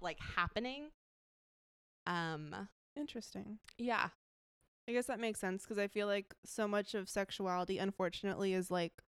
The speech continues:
Speaker 2: only perceived when it is, like, outside of yourself, when you're, like, performing it.
Speaker 1: Yeah.
Speaker 2: I feel like that's why bisexuality, like, a lot of bi people that I know talk about it a lot, because, like,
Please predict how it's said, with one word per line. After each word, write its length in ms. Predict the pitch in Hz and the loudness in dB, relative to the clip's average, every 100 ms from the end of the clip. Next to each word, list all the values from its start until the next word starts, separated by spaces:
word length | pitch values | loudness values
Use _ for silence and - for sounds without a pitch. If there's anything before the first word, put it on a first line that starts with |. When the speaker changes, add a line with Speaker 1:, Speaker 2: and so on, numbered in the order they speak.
| _ _ _ _ _ _ _ - | _ _ _ _ _ _ _ 2
Speaker 2:
only 340 | 208 208 202 | 4 6 4
perceived 680 | 190 - 196 - 175 180 196 | 4 2 2 0 0 0 0
when 240 | 202 196 180 | 2 4 4
it 180 | 170 - | 2 2
is, 480 | 180 175 - - - _ _ - | 2 2 -2 -12 -16 _ _ 0
like, 180 | 185 - | 2 6
outside 420 | 190 - 156 160 | 4 4 -2 -2
of 100 | 214 | -2
yourself, 420 | 262 - 320 330 - | -2 0 0 0 2
when 120 | 226 | 4
you're, 100 | 202 | 6
like, 180 | 190 185 | 6 4
performing 600 | - 180 - 160 151 101 | -2 -4 -2 -4 -4 -10
it. 220 | - - - _ | -8 -10 -12 _
Speaker 1:
Yeah. 240 | 196 175 98 | -4 -2 2
Speaker 2:
I 60 | |
feel 80 | 220 | 4
like 80 | 226 | 4
that's 140 | 220 220 | 4 2
why 80 | |
bisexuality, 840 | 202 202 190 185 196 180 175 180 170 | 4 4 2 -2 0 2 2 0 -2
like, 140 | 165 - _ _ _ _ | -4 -8 _ _ _ _
a 60 | 196 | 4
lot 140 | 190 | 6
of 80 | 190 | 6
bi 100 | 190 | 4
people 240 | 190 185 180 | 2 0 2
that 100 | 180 | 4
I 100 | 175 | 4
know 300 | 175 165 175 | 2 2 0
talk 400 | - 165 170 240 | -2 -4 -2 2
about 260 | 240 269 | 4 6
it 80 | 269 | 6
a 40 | 269 | 6
lot, 260 | 269 262 | 4 4
because, 340 | 240 - 190 190 | 0 0 0 2
like, 300 | 165 165 | 0 0